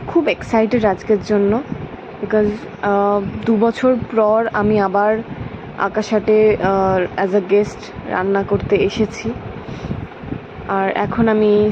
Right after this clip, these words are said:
সেটে পৌঁছে গেছি। মুখের হাসিটা দেখেই বুঝতে পারছো যে কতটা আমি খুশি এখন। আর আমার ব্যাক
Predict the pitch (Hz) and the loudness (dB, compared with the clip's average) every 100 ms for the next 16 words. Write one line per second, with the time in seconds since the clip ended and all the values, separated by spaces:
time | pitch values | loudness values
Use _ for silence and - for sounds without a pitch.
0 | - 202 185 196 - 233 240 254 240 233 | 2 0 0 -2 2 0 2 2 2 0
1 | - 277 - - - - - - - - | -4 -6 -6 -12 -16 -10 -10 -10 -10 -10
2 | - - - - - - - 214 269 247 | -10 -12 -16 -16 -16 -10 -2 2 2 2
3 | 233 220 220 233 254 226 - 208 208 - | 0 0 0 2 2 0 0 0 0 -2
4 | 202 202 185 196 208 208 214 - - - | -4 -2 -2 0 0 2 0 -2 -10 -10
5 | - - - 240 - 220 220 196 - 202 | -10 -8 -2 -2 0 -4 -2 -4 0 0
6 | 202 214 - - - - - - - - | 0 -4 -10 -12 -12 -16 -16 -14 -14 -14
7 | - - - - - - - 202 196 190 | -16 -14 -12 -10 -10 -12 -4 0 2 2
8 | 190 190 190 - - - - - 202 214 | 2 0 0 -4 -12 -16 -12 -4 0 2
9 | 214 208 208 | 2 2 0